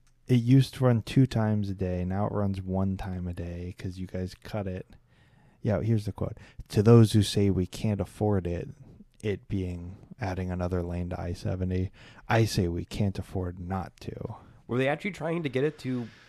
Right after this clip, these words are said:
Speaker 2: six lanes in Kansas City?
Speaker 1: I guess. I mean, there's no link. It's just a picture of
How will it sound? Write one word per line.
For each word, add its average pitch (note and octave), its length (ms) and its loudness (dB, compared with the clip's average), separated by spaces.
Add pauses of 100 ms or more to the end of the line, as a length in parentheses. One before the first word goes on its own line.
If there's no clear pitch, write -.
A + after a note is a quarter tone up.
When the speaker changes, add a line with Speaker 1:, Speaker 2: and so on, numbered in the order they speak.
(120)
Speaker 2:
six - 380 -6
lanes F3 480 -6 (680)
in B2+ 220 -2
Kansas C3 340 -6
City? D#3 300 -6 (1160)
Speaker 1:
I G#2 180 -10
guess. F#2 680 -12 (520)
I - 80 -6
mean, A#2+ 140 0
there's B2 180 2
no C3+ 140 4
link. G2 400 0
It's - 200 -8
just - 220 -4
a G2+ 40 -2
picture F#2+ 640 -6 (180)
of F#2 460 -6